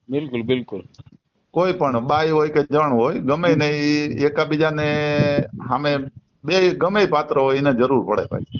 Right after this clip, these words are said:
Speaker 1: હમ, હમ, હમ.
Speaker 2: કેમ કે આ વસ્તુ મારે માથે વીતી ગયેલી છે, એટલી હું તમને કહું.
Speaker 1: એમ.
Speaker 2: હા.
Speaker 1: હમ, હમ, હમ, હમ. બરાબર.
Speaker 2: એમ,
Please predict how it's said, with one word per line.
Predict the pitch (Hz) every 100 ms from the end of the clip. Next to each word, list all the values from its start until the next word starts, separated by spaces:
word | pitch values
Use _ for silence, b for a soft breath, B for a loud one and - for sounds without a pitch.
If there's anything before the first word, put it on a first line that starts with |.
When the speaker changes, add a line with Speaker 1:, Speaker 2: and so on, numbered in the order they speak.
| -
Speaker 1:
હમ, | 127 143 135
હમ, | 123 117 113 104 _
હમ. | 123 127 123 113 117 -
Speaker 2:
કેમ | 156 180
કે | 175
આ | 160
વસ્તુ | 165 165 165
મારે | 175 160 170
માથે | 165 170
વીતી | 143 139 175
ગયેલી | 135 131 120 117
છે, | 123
એટલી | 127 147
હું | 117
તમને | 98 92 87
કહું. | 80 - _ 117
Speaker 1:
એમ. | 123 120 98 85 - - _ - 101
Speaker 2:
હા. | 110 101 107 104 82 - _ -
Speaker 1:
હમ, | 127 120
હમ, | 117 117
હમ, | 113 123
હમ. | 113 120 110 _ - - - _ - - - - - - - _ _ _ -
બરાબર. | 120 120 110 95 113
Speaker 2:
એમ, | 139